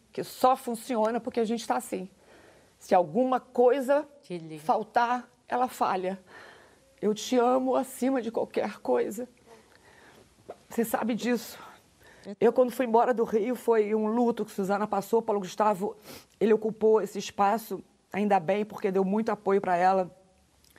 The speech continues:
Speaker 1: A gente morava no mesmo prédio. Eu lembro que Lolo um dia, Eluzia Perissé, falou, "Suzana, tem uma casa aqui no meu condomínio, você tem que morar aqui, você tem família grande, vai ter mais espaço." Ela falou, "Não, não posso, não, não posso deixar a Mônica sozinha no prédio."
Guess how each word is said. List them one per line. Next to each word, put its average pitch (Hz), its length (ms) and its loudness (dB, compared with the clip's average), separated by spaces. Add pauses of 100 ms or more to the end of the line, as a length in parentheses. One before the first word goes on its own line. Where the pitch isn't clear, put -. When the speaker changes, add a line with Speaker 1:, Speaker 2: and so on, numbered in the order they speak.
(300)
Speaker 1:
A 143 60 -4
gente 175 200 -2
morava 208 300 4
no 202 60 0
mesmo 208 180 0
prédio. 208 360 2
Eu 202 40 2
lembro 202 160 -2
que 220 80 -2
Lolo 202 340 4
um 202 60 -4
dia, 165 540 0
Eluzia 190 280 2
Perissé, 190 480 2 (380)
falou, 202 240 2
"Suzana, 208 340 0
tem 233 80 -2
uma 220 120 -2
casa 214 240 2
aqui - 60 -6
no 214 60 -4
meu 214 100 -2
condomínio, 214 380 2
você 202 60 -10
tem 220 80 0
que 214 60 -6
morar 208 180 2
aqui, 208 180 0
você 208 80 -6
tem 214 100 -2
família 208 320 0
grande, 202 300 2
vai 208 80 -4
ter 214 100 -2
mais 208 140 0
espaço." 208 380 -2
Ela 214 100 0
falou, 208 200 0
"Não, 202 200 2
não 226 100 -8
posso, 220 300 0
não, 196 160 -6
não 202 80 -6
posso 214 200 0
deixar 220 180 -2
a - 20 2
Mônica 214 240 -2
sozinha 202 300 -2
no 202 80 -4
prédio." 175 420 0